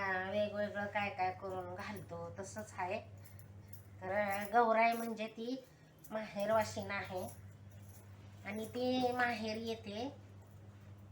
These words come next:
तर माहेरी आल्यानंतर आईबाप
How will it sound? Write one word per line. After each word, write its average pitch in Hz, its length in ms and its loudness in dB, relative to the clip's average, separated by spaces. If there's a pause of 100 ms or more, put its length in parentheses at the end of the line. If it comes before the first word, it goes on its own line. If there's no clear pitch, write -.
(100)
तर 196 760 2 (1300)
माहेरी 208 420 2
आल्यानंतर 214 760 6 (180)
आईबाप 208 640 4